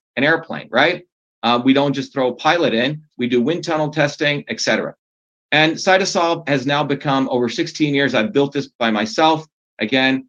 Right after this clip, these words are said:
you're talking to an engineer and a scientist, not some politician, lawyer who bullshits you, all right? Those are the credentials. And we've created a way now, we're going after every major disease on the planet. For example, in neurovascular disease,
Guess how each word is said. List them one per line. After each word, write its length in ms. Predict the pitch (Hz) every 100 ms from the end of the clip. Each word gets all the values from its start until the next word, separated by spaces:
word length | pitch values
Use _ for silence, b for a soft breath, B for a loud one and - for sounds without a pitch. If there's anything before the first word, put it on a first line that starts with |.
| _
you're 100 | 123
talking 320 | 123 143 143
to 80 | 143
an 80 | 131
engineer 380 | 131 113 120 120
and 100 | 117
a 20 |
scientist, 520 | - 123 123 123 120
not 200 | 117 123
some 180 | - 117
politician, 760 | 131 113 120 117 113 117 113 - -
lawyer 340 | 117 123 120
who 160 | 113 110
bullshits 460 | 120 117 - 107 98
you, 120 | 82
all 80 | -
right? 220 | 135 - _ _
Those 200 | 139 147
are 40 | 143
the 80 |
credentials. 540 | 120 120 113 110 92 - _ -
And 120 | 143
we've 180 | 170 175
created 300 | - 185 170
a 80 | 143
way 300 | 139 214 220
now, 320 | 147 123 135
we're 120 | 139
going 280 | 139 151 147
after 260 | 135 - 107
every 300 | 139 143 160
major 360 | 147 131 131 135
disease 480 | 107 107 117 110 -
on 160 | 110 110
the 80 | 110
planet. 400 | 123 117 82 - _ _ _ _ -
For 80 | 139
example, 420 | 117 143 139 147
in 100 | 139
neurovascular 640 | 143 143 151 160 - 131
disease, 460 | 113 107 101 98